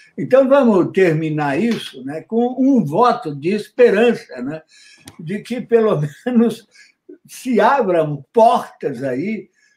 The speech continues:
através do, do Papa Francisco e esses economistas que estão questionando essa hegemonia do, do, do capital financeiro, né, que isso abra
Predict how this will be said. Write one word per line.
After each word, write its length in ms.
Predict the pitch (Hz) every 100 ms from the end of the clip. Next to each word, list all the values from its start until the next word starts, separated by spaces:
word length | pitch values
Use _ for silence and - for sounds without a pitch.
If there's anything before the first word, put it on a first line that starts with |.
| _
através 800 | 156 135 190 160 147 190 190 135 -
do, 320 | 135 127 113
do 220 | 120 117
Papa 460 | - 165 165 - 135
Francisco 1300 | - - 180 143 - 214 208 - - 165 123 113 - _ _ -
e 220 | 160 175
esses 460 | 175 160 185 131 165 -
economistas 1040 | 156 143 196 151 139 139 185 175 - 151 -
que 180 | - 127
estão 260 | - - 135 127
questionando 880 | 151 117 - 120 117 175 185 139 107 - - - _ _ - -
essa 640 | 127 127 160 139 117 107 104 _ _ -
hegemonia 1040 | 147 147 156 160 151 135 156 226 214 165
do, 200 | 113 117
do, 400 | 107 107 110 113
do 160 | 110 117
capital 500 | - 123 - 131 117
financeiro, 640 | 165 175 208 - 208 - - _ _ _ _ _ _ -
né, 240 | 160 151
que 160 | - 208
isso 380 | 180 185 180 190
abra 600 | 175 196 196 185 160